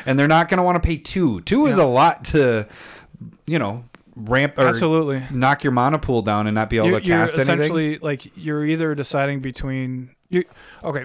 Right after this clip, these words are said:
Speaker 2: if somebody pays for it, they are acknowledging that they're fine being two turns behind,
Speaker 1: Mm-hmm.
Speaker 2: uh, for that turn,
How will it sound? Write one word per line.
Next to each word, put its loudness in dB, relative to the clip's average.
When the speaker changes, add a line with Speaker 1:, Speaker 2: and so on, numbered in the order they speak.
Speaker 2:
if -6
somebody 0
pays -2
for -2
it, -6
they -2
are 2
acknowledging 0
that -4
they're -2
fine -2
being -4
two -2
turns -6
behind, -12
Speaker 1:
Mm-hmm. -2
Speaker 2:
uh, -4
for -2
that -6
turn, -16